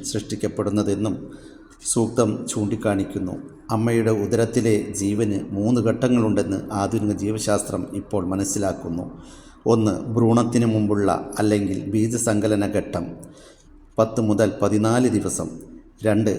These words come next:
ഭ്രൂണാവസ്ഥ, എട്ട് ആഴ്ചയുടെ അവസാനം വരെ. മൂന്ന്, ഗർഭപിണ്ഡം, ഘട്ടം ഒമ്പതാം ആഴ്ച മുതൽ ഗർഭം വരെ. നാനൂറ് വർഷങ്ങൾക്ക് മുമ്പ്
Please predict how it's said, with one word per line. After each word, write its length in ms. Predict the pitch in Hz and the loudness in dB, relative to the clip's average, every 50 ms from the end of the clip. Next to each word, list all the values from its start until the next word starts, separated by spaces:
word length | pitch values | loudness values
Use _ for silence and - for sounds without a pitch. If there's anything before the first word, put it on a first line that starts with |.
| - - 110 | -2 -4 -2
ഭ്രൂണാവസ്ഥ, 680 | 113 110 113 117 120 127 131 127 120 117 - - - 90 80 - - - - - - - - - | 0 2 2 4 4 6 6 6 6 4 2 2 -2 -6 -6 -6 -8 -12 -16 -18 -18 -10 -4 -4
എട്ട് 300 | 127 127 - - 139 131 | -4 -2 2 2 4 4
ആഴ്ചയുടെ 580 | 101 101 104 104 - - 123 110 107 101 107 101 101 - | 6 4 4 2 0 -2 0 0 2 2 2 2 2 0
അവസാനം 560 | 110 98 95 92 - - 113 107 110 113 104 101 | -4 -4 -2 -2 0 2 2 4 4 2 2 2
വരെ. 240 | 98 95 - 87 - - - - - - - | 0 0 -2 -2 -6 -6 -10 -14 -12 -6 -2
മൂന്ന്, 300 | 120 123 117 117 110 107 107 113 110 - | 2 4 4 4 4 2 0 -2 -4 -2
ഗർഭപിണ്ഡം, 680 | 117 113 110 110 127 117 - 110 104 107 107 92 82 78 - - - - - - - - - - - - - - | 0 0 2 4 2 2 4 2 2 2 2 0 -2 -4 -10 -12 -14 -16 -16 -20 -20 -20 -20 -20 -20 -20 -10 -4
ഘട്ടം 400 | 104 107 113 113 - - 120 120 120 120 110 | 2 2 2 4 4 2 2 2 2 0 0
ഒമ്പതാം 400 | 104 120 120 117 117 113 98 90 - - - - - - - - - - | 0 2 4 4 4 4 4 2 0 -6 -10 -12 -14 -16 -14 -8 -4 -2
ആഴ്ച 240 | 113 123 117 - - | -2 0 0 0 0
മുതൽ 320 | 120 120 110 101 101 92 - - - - - 104 95 | 0 2 2 2 0 0 -2 -4 -10 -12 -10 -6 -6
ഗർഭം 320 | 104 101 104 98 113 104 92 | -4 -4 -2 -2 -2 0 0
വരെ. 260 | 95 92 87 90 - - - - - - - - - - _ _ _ - - - - - - | -2 -4 -4 -6 -10 -12 -14 -18 -20 -20 -20 -20 -20 -20 _ _ _ -20 -20 -20 -20 -20 -12
നാനൂറ് 600 | - - 104 107 110 113 123 123 123 123 123 120 113 107 | -6 0 2 4 4 6 6 4 6 6 6 6 8 6
വർഷങ്ങൾക്ക് 560 | 104 104 - - 127 120 123 120 117 120 110 | 6 6 4 2 2 2 2 2 0 0 0
മുമ്പ് 320 | 101 92 95 98 87 90 | 0 0 0 0 -2 -2